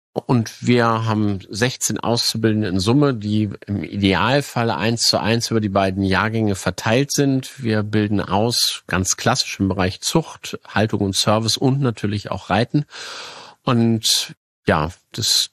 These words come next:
dürften noch ein paar mehr Bewerbungen kommen.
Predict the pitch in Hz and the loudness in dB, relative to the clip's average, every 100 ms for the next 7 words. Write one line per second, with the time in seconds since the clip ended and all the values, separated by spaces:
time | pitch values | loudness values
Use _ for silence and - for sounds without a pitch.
0 | - 120 127 - 127 120 117 113 104 113 | 0 0 0 -2 0 2 0 0 0 2
1 | 107 110 107 104 95 101 98 95 90 92 | 2 2 2 0 0 0 0 0 0 -2
2 | - - 120 143 165 165 | -4 0 2 2 0 -4